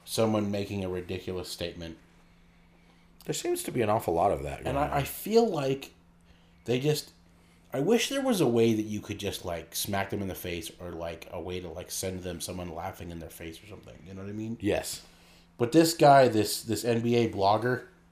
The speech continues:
Speaker 1: was like, "We're one corny politician away from Baby Yoda memes being ruined, or Baby Yoda being ruined."
Speaker 2: Oh, yeah, and then somebody posted the, uh,
Speaker 1: Yeah, Ted Cruz was
Speaker 2: Ted Cruz
Speaker 1: hysterical.
Speaker 2: posted, it was
Speaker 1: He actually
Speaker 2: hysterical.
Speaker 1: posted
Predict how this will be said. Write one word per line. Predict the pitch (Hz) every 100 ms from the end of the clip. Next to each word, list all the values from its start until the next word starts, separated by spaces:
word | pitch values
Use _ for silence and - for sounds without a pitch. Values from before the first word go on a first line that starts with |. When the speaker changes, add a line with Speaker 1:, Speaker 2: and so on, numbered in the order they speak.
| _ _ _ _ - - _ _ _ _ -
Speaker 1:
was | 104 104
like, | 104 101
"We're | 113 110
one | 113 123 117
corny | - 120 117 113
politician | 110 110 110 107 110 - 107 95 90 - _ -
away | 104 104 98 98
from | - 92
Baby | 90 98 95
Yoda | 98 95 92 - _ _ - _ - _ _ _ _ - -
memes | 104 110 107 101 90
being | 98 95 90
ruined, | 92 80 82
or |
Baby | 82 104 98
Yoda | 95 90 82
being | 87 82
ruined." | 82 71 - - _ _ _ _ _ _ _ _ _ _ 120
Speaker 2:
Oh, | 120
yeah, | 117 113 107
and | 110
then | 110
somebody | 101 120 101
posted | 92 107 101 101 85
the, | 92 95
uh, | 90
Speaker 1:
Yeah, | 104 104
Ted | - 123 -
Cruz | 120 85
was | 80
Speaker 2:
Ted | 90 120 113
Cruz | 117 101
Speaker 1:
hysterical. | 85
Speaker 2:
posted, | 101 90 95 85
it | 85
was | 87
Speaker 1:
He | 131
actually | 143 156
Speaker 2:
hysterical. | - - 160
Speaker 1:
posted | 160 - 117 107